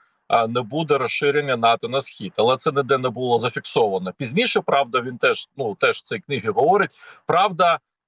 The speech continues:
е, це ж було обіцяно не Росії, а було обіцяно Радянському Союзу, країни, якої, в принципі, не існує. Далі,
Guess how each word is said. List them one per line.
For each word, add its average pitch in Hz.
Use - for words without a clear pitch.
е, 127
це 175
ж 123
було 156
обіцяно 151
не 147
Росії, 190
а 143
було 143
обіцяно 135
Радянському 135
Союзу, 208
країни, 151
якої, 131
в 139
принципі, -
не 117
існує. 95
Далі, 117